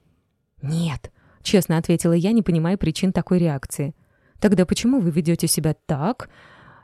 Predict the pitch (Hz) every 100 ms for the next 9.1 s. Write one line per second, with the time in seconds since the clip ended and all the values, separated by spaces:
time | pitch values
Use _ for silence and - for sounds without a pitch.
0 | _ - 208 202 196 - 156 _ _ _
1 | _ _ 190 175 165 180 175 208 247 202
2 | - 190 185 214 208 170 175 175 165 156
3 | - 160 170 240 185 190 - 175 - 165
4 | 147 147 - - 302 349 - 135 - -
5 | _ _ _ _ _ _ _ _ _ _
6 | _ _ _ - - 196 214 247 285 214
7 | - 202 - 190 190 175 - - 220 185
8 | - - 180 262 262 170 175 - 175 151